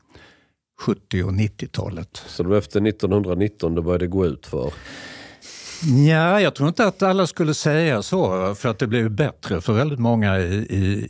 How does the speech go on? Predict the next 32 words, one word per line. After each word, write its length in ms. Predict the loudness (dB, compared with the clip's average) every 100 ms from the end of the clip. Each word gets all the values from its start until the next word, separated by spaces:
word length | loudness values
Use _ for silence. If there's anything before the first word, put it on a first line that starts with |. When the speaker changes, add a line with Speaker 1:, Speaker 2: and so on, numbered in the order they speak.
| 0
Speaker 1:
i 40 |
Malmö 320 | 2 2 2
och 100 | 0
Sverige 540 | -2 -2 -2 -2 -2 -4
efter 200 | -2 0
nittonhundranitton. 880 | 0 0 -2 0 -2 -2 -6 -6 -4
Så 140 | -2
att, 220 | -2 -2 -2 0
och 120 | 2
det 60 | 4
är 20 |
ju 140 | 4
det, 360 | 4 2 0 -4
jag 80 | -2
menar, 260 | 0 2 2
det 100 | 2
är 20 |
ju 120 | 2
det 200 | 2 0
som 180 | -2 -6
har 80 | -4
lagt 260 | -6 -4
grunden 440 | 0 2 2 0 -2
till 140 | -2
att 120 | -2
Socialdemokraterna 960 | -2 0 2 2 2 -2 0 -2 0 -4
har 300 | 0 2 0
kunnat 320 | 0 -2 0
hänga 280 | 2 2 2 0 -2
kvar 260 | 0 0
så 140 | -2 -2
länge. 360 | 0 2 0